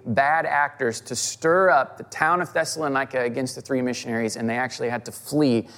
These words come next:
and go to a neighboring town of Berea. So the Apostle Paul didn't get to spend as long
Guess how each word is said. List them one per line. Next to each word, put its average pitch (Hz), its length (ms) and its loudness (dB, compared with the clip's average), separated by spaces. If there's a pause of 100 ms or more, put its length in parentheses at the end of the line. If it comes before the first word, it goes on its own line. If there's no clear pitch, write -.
(100)
and 117 160 0
go 123 140 4
to 123 160 -2
a 120 60 2
neighboring 117 480 -2
town 110 340 -4 (560)
of 104 160 0
Berea. 104 380 0 (200)
So - 160 0
the 160 120 6
Apostle 185 420 2
Paul 175 240 4
didn't 170 240 0
get 175 120 2
to 160 60 -4
spend 139 540 0 (580)
as 139 200 2
long 147 520 4